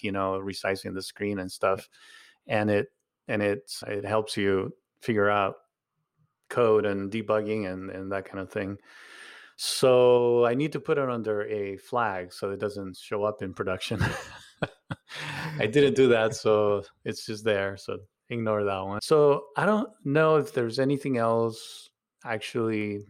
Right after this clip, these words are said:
that made it to production that's new. Actually, let me s-, let me try something real quick. Let me share a screen and then let me know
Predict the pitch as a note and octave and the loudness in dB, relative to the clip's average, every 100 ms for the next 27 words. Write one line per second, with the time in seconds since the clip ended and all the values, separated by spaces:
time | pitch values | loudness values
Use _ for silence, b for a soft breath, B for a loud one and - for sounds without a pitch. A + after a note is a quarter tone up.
0 | - F#2+ G2+ A2 A2 G#2+ A2+ A2 G2+ G2 | -10 -6 -2 0 0 -2 -6 -2 -2 -2
1 | - G2 G2 F#2 F2+ - G#2 A#2+ C3 E3 | -6 -6 -4 -6 -8 -8 -4 0 2 0
2 | E3+ A#2+ - D#3 C#3 - _ _ - B2+ | -4 -10 -10 -6 -8 -8 _ _ -8 -6
3 | C3+ - - - - A2+ A#2+ - - G#2 | -4 -6 -8 -12 -10 -6 -6 -8 -4 -2
4 | G2 - F#2+ F#2 F#2 F#2+ - - - - | -2 -2 -4 -4 -2 -2 -2 -4 -4 -10
5 | - - A2+ A2+ A2 G#2+ G2+ G#2 - G#2 | -12 -2 0 0 0 -2 -4 -6 0 0
6 | F#2+ - G2 F#2 F#2 F#2+ F#2 F#2+ F#2+ G2 | 0 -4 -4 -4 -4 -4 -2 -2 -2 -6
7 | G#2+ A2 G#2+ G#2 G2+ G2+ G2+ | -2 0 2 2 2 2 -2